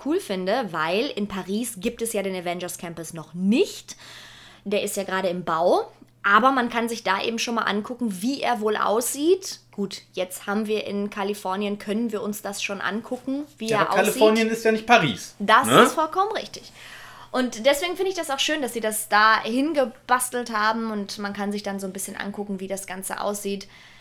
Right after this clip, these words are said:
Speaker 1: Ja, ihr hört schon, wir benutzen sehr viel mega und geil und toll. Es
Speaker 2: Es
Speaker 1: ist
Speaker 2: ist ja auch
Speaker 1: wirklich
Speaker 2: einfach
Speaker 1: so.
Speaker 2: mega und geil und mega geil.
Speaker 1: So.
Speaker 2: Ist ja so.
Speaker 1: <laughs>
Speaker 2: Kann man das so sagen?
Speaker 1: Richtig, also es ist wirklich einfach schön.
Speaker 2: Ja,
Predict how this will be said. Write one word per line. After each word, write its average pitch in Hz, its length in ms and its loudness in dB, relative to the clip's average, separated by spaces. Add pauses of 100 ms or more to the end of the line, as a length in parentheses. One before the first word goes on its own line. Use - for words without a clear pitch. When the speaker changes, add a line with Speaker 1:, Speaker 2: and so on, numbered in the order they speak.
(840)
Speaker 1:
Ja, 190 240 -8 (480)
ihr 262 140 8
hört 262 220 6
schon, 254 320 2 (160)
wir 240 180 -2
benutzen 254 380 0
sehr 240 160 0
viel 254 160 -2
mega 247 480 4
und 240 140 -2
geil 240 360 2
und 233 200 -4
toll. 254 340 6 (300)
Es 247 140 2
Speaker 2:
Es - 100 2
Speaker 1:
ist - 40 6 (100)
Speaker 2:
ist - 60 -2
ja 466 60 12
auch 403 60 10
Speaker 1:
wirklich - 160 6
Speaker 2:
einfach 180 180 8
Speaker 1:
so. 180 60 2
Speaker 2:
mega 151 340 6
und 143 300 4
geil 127 320 8
und 135 120 2
mega 117 260 4
geil. 98 440 2
Speaker 1:
So. 415 280 6
Speaker 2:
Ist 247 160 -6
ja 311 120 2
so. - 440 8
Speaker 1:
<laughs> - 720 4
Speaker 2:
Kann 269 100 -2
man 247 100 2
das 269 120 4
so 269 120 6
sagen? 170 420 8 (540)
Speaker 1:
Richtig, 208 400 -4
also 220 160 2
es 226 80 -8
ist - 220 -6
wirklich 285 500 -6 (280)
einfach 233 400 4 (260)
schön. 175 420 0 (480)
Speaker 2:
Ja, 92 160 -6